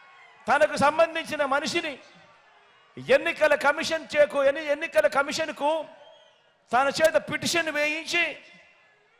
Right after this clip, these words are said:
చంద్రబాబు నాయుడు గారు అడ్డుకున్న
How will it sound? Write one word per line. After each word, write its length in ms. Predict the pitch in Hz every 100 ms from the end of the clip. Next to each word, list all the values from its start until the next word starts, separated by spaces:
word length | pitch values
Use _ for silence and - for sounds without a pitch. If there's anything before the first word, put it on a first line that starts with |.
| _ -
చంద్రబాబు 580 | 269 311 320 311 294 285
నాయుడు 300 | 277 269 262
గారు 220 | 262 247 254 - - - _ _ _ _ _ _
అడ్డుకున్న 720 | 120 170 175 277 269 277 247